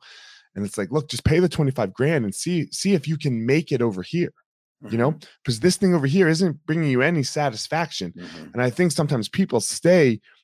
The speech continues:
Speaker 1: in this non-satisfied place because of, you know, in my wife's case, it was health insurance,
Speaker 2: Mm-hmm.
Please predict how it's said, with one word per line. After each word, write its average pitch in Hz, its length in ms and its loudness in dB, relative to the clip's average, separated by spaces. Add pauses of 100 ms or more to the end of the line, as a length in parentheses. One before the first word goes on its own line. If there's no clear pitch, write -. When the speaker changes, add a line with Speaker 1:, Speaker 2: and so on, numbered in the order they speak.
(160)
Speaker 1:
in 135 160 2
this 123 240 -4
non-satisfied 147 1200 0
place 170 340 -2
because 127 340 -4
of, 107 240 -4 (300)
you 117 80 -6
know, 113 100 -2
in 110 80 -4
my 107 140 -4
wife's 131 300 0
case, 95 240 -4
it - 40 -12
was - 120 -12
health 127 260 -2
insurance, - 480 -12 (160)
Speaker 2:
Mm-hmm. 78 240 -18